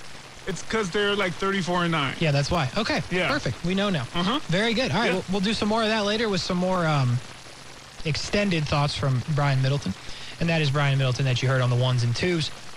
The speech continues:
Speaker 2: Follow him at the broadcast on. Casey Kurtz along with you as well. Action Sports Jacks Overtime on E S P N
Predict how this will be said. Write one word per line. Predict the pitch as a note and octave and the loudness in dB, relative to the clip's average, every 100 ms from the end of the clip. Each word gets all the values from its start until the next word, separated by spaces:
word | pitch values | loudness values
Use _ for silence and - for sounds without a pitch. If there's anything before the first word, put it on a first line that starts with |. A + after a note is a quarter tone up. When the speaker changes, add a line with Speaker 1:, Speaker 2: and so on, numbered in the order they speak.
| - | -8
Speaker 2:
Follow | - C#3 | -2 2
him | C3 | 2
at | A#2+ | 0
the | |
broadcast | A#2+ A#2 A2+ A#2 A2 B2 | 2 2 2 0 0 2
on. | A#2 A2+ - - - - - | 2 0 -6 -12 -14 -18 -8
Casey | - F#3+ - F3 | -2 0 0 0
Kurtz | - F3 D#3+ | 2 2 2
along | - D3+ D3 D3+ D3 C#3+ C3 | 2 2 4 4 2 2 0
with | D3 D#3 D3+ | 0 0 2
you | C#3 | 2
as | C3 | 4
well. | C#3 C3+ | 4 4
Action | C3+ - | 2 0
Sports | B2+ C#3 B2 | 0 0 0
Jacks | C#3+ B2+ - | 0 0 2
Overtime | C3 B2 B2+ B2 | 2 2 2 2
on | A#2+ A#2+ | 2 2
E | |
S | A#2 - | 2 0
P | B2+ | 0
N | A#2+ | 2